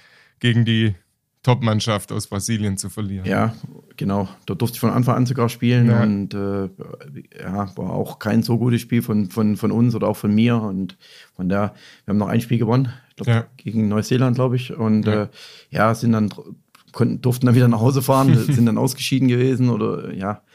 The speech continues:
Speaker 2: Ähm, trotzdem ein Riesenerlebnis, mal mit dabei sein zu dürfen und auch diese zwei Länderspiele werde ich immer in Erinnerung tragen.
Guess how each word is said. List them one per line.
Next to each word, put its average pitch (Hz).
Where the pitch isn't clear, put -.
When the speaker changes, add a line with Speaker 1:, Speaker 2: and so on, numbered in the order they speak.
Speaker 2:
Ähm, 101
trotzdem 104
ein 101
Riesenerlebnis, 117
mal 98
mit 92
dabei 92
sein 101
zu -
dürfen 95
und 95
auch 90
diese 92
zwei 95
Länderspiele 95
werde 90
ich 92
immer 104
in 95
Erinnerung 95
tragen. 87